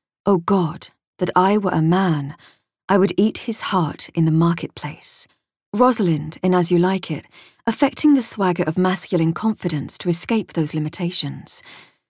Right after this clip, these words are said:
We'll have a swashing and a marshal outside, as many other mannish cowards have, that do outface it with their semblances. Isabella,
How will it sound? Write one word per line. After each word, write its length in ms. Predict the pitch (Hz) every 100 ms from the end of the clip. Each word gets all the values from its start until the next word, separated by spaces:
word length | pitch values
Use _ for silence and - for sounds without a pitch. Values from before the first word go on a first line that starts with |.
| _
We'll 220 | 196 196
have 80 | 190
a 60 | 180
swashing 560 | - 196 196 - 254
and 160 | 254 180
a 40 |
marshal 440 | 185 185 208 - 156
outside, 640 | 139 - 160 147 147 - - - _ _
as 100 | 190
many 300 | 202 208 214
other 220 | 302 226
mannish 420 | 180 180 180 160 -
cowards 500 | - 196 156 147 -
have, 400 | 151 143 160 - _ _ _
that 120 | 170
do 160 | 214 214
outface 600 | 190 240 - 233 202 196 151
it 200 | 147 -
with 100 | 165
their 120 | 165
semblances. 840 | 151 - 185 165 151 - 143 - - _ _ _ _ _ _ _ _ 240
Isabella, 600 | 202 185 233 160 147